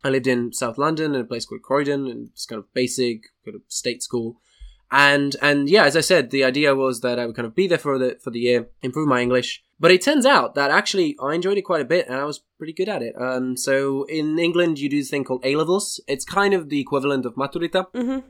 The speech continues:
Speaker 1: except it's only two years rather than four years. And so I, s-,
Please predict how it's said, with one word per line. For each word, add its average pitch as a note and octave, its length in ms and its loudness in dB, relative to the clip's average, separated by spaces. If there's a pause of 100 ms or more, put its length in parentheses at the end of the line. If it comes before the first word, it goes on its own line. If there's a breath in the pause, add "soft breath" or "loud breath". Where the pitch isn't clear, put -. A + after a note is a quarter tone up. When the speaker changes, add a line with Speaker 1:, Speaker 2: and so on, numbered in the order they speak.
(220)
Speaker 1:
except A2+ 300 0
it's C3+ 140 -2
only B2+ 180 2
two C#3 160 -6
years C#3 240 -2
rather A#2+ 160 -4
than A#2 100 -10
four C#3+ 160 -4
years. F3 320 -4 (240)
And C#3 480 2
so - 380 0
I, C#3+ 40 6
s-, - 200 -4